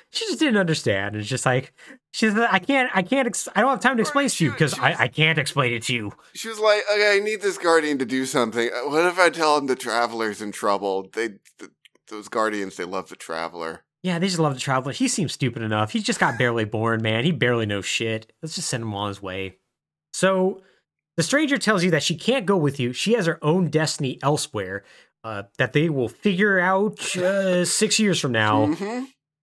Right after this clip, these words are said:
Speaker 1: I think technically less. And the ghost then tells you, "We need to find the Awoken, who live on the edge of darkness and space, specifically at a place of the reef in the asteroid belt, because apparently they're the ones who know, may know about the Black Garden."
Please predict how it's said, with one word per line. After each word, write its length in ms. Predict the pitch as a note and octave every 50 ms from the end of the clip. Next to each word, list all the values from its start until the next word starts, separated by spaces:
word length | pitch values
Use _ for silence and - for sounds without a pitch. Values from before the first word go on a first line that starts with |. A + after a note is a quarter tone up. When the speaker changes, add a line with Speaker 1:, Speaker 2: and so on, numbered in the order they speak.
| -
Speaker 1:
I 60 | E4 C#4
think 160 | - C#4+ G#3
technically 380 | - F#3 C#3 A#2 G2+ G2+ G2 F2
less. 300 | F2+ F2+ F#2+ F#2+ - - _ - - - _ _ -
And 480 | G#3+ G#3 A3+ A3+ A3+ A3+ A3 G#3 E3+ - _ _ _ _ _ _ _ _ _ _ - -
the 60 | D3+
ghost 260 | C#3+ F#3 G3+ G3+ -
then 140 | G#3+ G3 F3
tells 260 | - D#3+ D3+ B2+ B2+
you, 80 | B2+ A2+
"We 160 | A2+ D3+ F3+
need 160 | G#3 G3+ D3+
to 60 | A#2+
find 340 | - - D3 C3 B2 A#2 A2
the 100 | G#2 F#2+
Awoken, 560 | F2+ F2+ G2 A2+ C3+ C#3 A#2+ - - F#2 G#2+ _ _ _ _ _ _ -
who 60 | C3+
live 200 | D3+ E3+ F#3 D#3+ E3+
on 180 | C#3 C#3 C3+
the 140 | A#2+ - - - -
edge 220 | D#3+ G3+ G#3+ -
of 140 | A#2+ - _ -
darkness 420 | D#3+ D#3 E3 E3 F#3 F3+ - -
and 100 | F3 E3
space, 540 | - - - - D#3 G#2+ F#2 - - - - -
specifically 580 | - - - - - - C#3+ C#3 C#3+ D#3 F3+ D3
at 80 | B2+ A2
a 40 |
place 260 | - - D#3 D#3+ - -
of 60 | F#3+ F3
the 60 | F#3
reef 500 | F3+ F3+ G#3+ G3+ C3+ G2+ - - - - _ _ -
in 120 | C#3+ A2+
the 120 | B2 B2 A#2
asteroid 460 | A#2 A#2 G#2 - - G#2 G2 F#2 F2+
belt, 340 | F#2+ F#2 F2 F#2+ - - - _ _ _ _ _ _ _ _ -
because 160 | A#2+ B2+ B2+ A#2
apparently 300 | A2 C#3 D3+ C#3+ C3 A#2+
they're 200 | A2+ B2+ D#3 D#3+
the 100 | C#3+ B2+
ones 260 | B2 A#2 A2+ G#2+ -
who 100 | - A2+
know, 560 | G#2+ G#2 G#2+ A2 A2+ A2 G#2 A2 - G3+ D#3+ _ -
may 120 | B2+ A#2+ A#2+
know 200 | A#2+ A#2+ A#2 G#2+
about 300 | G2+ G#2+ A2+ G2+ - -
the 40 | -
Black 360 | F#2 G#2 F#2+ G2 F#2+ - -
Garden." 420 | - F2+ G2 G#2 G2 F2 D#2+ F2+